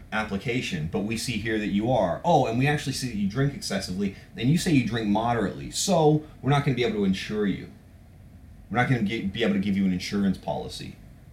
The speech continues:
Or if we do, maybe the rates are so high that it becomes a burden of an expense. Or, I don't know, you use your fucking imagination.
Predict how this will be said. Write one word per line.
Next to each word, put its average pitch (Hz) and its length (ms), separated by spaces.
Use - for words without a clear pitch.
Or - 160
if - 120
we 123 120
do, 131 580
maybe 131 240
the 113 100
rates 127 320
are 120 60
so 107 240
high 104 240
that 101 100
it 101 60
becomes 101 760
a - 60
burden 101 580
of 95 80
an 95 80
expense. - 680
Or, 175 760
I 220 160
don't 123 180
know, 208 460
you 143 220
use 170 320
your 139 140
fucking 104 340
imagination. 87 800